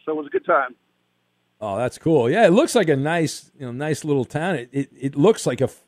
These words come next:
Speaker 2: it's fake. It looks like, 'cause it's so, it's, like, out of a Hollywood set.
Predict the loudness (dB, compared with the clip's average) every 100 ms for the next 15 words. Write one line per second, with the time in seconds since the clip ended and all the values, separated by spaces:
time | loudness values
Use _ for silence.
0 | _ -14 -12 -6 2 4 2 -2 -8 -8
1 | -6 -10 -8 -4 -4 -6 -2 0 2 0
2 | -2 -6 -8 -14 -12 -8 -2 0 0 -2
3 | 0 2 2 0 -2 -2 -2 -4